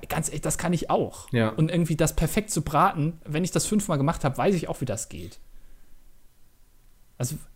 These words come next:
Speaker 1: ich, ich, ich glaub, das ist kein großes Ding.
Speaker 2: Weiß nicht. Ich glaub, das unterschätzt du. Also ich hab das mir auch mal mit dem ganzen Falafel-Ding und so,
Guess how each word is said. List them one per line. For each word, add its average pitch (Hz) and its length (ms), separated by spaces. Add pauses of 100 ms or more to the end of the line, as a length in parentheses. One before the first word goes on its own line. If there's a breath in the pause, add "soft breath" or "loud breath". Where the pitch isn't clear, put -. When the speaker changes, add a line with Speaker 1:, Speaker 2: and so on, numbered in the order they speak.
Speaker 1:
ich, 139 200
ich, - 300
ich 131 100
glaub, - 200
das 240 160
ist 202 100
kein 226 160
großes 214 400
Ding. 240 180 (320)
Speaker 2:
Weiß - 200
nicht. - 260
Ich - 80
glaub, - 180
das 147 140
unterschätzt 156 500
du. 123 240 (140)
Also 131 200
ich 123 60
hab 139 120
das - 180
mir 135 320
auch 135 140
mal 135 140
mit 123 180
dem 127 280
ganzen 131 300
Falafel-Ding 127 600
und 123 120
so, 127 320